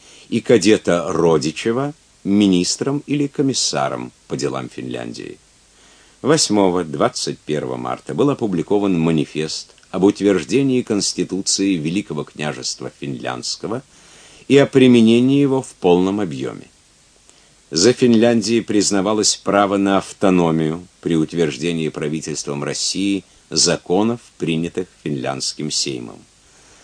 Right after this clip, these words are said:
Законы, навязанные финнам во время войны и стоящие в противоречии с их законодательством, сохраняли силу на всё военное время. Временное правительство добивалось того, чтобы Сейм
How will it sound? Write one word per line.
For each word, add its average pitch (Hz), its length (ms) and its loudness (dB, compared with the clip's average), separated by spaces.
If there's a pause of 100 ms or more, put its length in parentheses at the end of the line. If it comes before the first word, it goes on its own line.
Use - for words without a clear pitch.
(180)
Законы, 117 520 4
навязанные 90 640 2
финнам 80 440 -2
во 76 100 -2
время 78 320 0
войны 95 460 0 (420)
и 82 360 -2
стоящие 80 920 -2
в - 200 -20
противоречии 101 800 0
с - 160 -6
их 67 140 -8
законодательством, 62 1000 -10 (380)
сохраняли 123 680 2
силу 117 360 -2
на 76 140 -2
всё - 320 -4
военное 69 520 -6
время. 50 380 -14 (1160)
Временное 170 580 4
правительство 147 760 2
добивалось 123 560 4
того, 120 240 2
чтобы 101 380 0
Сейм 82 540 -2